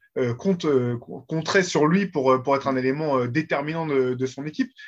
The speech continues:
Et là, c'est fou, c'est qu'ils peuvent se passer complètement de faire jouer, euh, euh, James Wiseman de toute la saison sans que ça ne les ralentisse, euh, de, de la moindre façon, quoi.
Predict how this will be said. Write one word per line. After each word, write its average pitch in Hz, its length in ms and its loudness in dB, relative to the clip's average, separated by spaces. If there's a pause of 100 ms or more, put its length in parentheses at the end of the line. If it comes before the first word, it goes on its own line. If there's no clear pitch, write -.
(100)
Et 139 40 0
là, 175 100 6
c'est 151 180 0
fou, 269 180 -2
c'est 156 160 -4
qu'ils 143 360 -6
peuvent 156 140 -4
se - 120 -2
passer 147 280 0
complètement 185 480 0
de 165 80 0
faire 151 180 0
jouer, 156 260 2
euh, 131 120 6 (360)
euh, 127 220 2
James 147 220 2
Wiseman 151 360 0
de 135 100 -2
toute 175 200 -10
la 170 80 0
saison 156 320 0 (140)
sans 196 240 0
que 196 40 -8
ça 131 580 2 (140)
ne 127 80 -6
les 127 120 -2
ralentisse, 127 520 -4
euh, 120 260 2
de, 131 160 2
de 117 180 -4
la 123 100 0
moindre 135 200 -4
façon, 170 280 -4
quoi. - 200 -10